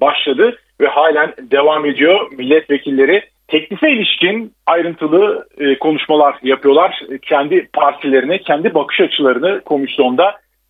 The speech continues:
e, düzenleme ilişkin, e, fikirlerini dile getiriyorlar. Tabii burada en çok merak edilen Cumhuriyet Halk Partisi ve İYİ Parti'nin nasıl bir tavır takınacağıydı. İki partinin üyeleri de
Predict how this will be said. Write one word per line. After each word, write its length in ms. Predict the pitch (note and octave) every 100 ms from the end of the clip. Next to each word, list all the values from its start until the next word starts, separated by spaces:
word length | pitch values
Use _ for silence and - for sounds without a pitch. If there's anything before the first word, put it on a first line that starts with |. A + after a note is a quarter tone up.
| -
e, 80 | C#3+ C#3 C3+ A#2+ B2
düzenleme 420 | C3 D3 D#3 F3+
ilişkin, 400 | B2+ - G3+ G3
e, 460 | D3 C3 B2+ C3
fikirlerini 580 | B2 - C#3+ B2 C#3+ F#3
dile 160 | G#3 D#3
getiriyorlar. 560 | D3 - D3 C#3+ B2+ - _ _ _
Tabii 240 | - G3 G3
burada 200 | A#3 A3+
en 80 | A#3
çok 220 | A3+ A3
merak 340 | F#3 A3 A3
edilen 340 | F#3+ G3 A3+ G#3+ E3
Cumhuriyet 300 | F3+ F#3 G3
Halk 200 | F#3 F#3+
Partisi 300 | F3 - F#3
ve 80 |
İYİ 120 | F3 F#3
Parti'nin 500 | F3+ D#3+ F3 G3+ F#3
nasıl 240 | G3 F#3+
bir 100 | G3+
tavır 380 | - D#3+ F#3 D#3 -
takınacağıydı. 920 | D3+ D3 C#3+ C3 C3+ C3+ B2+ F3+ G#3+ -
İki 280 | F3 C4 -
partinin 560 | F3+ D3+ D3+ C#3 C3+
üyeleri 420 | C#3+ D3+ D#3+ D3 C3
de 280 | G3+ -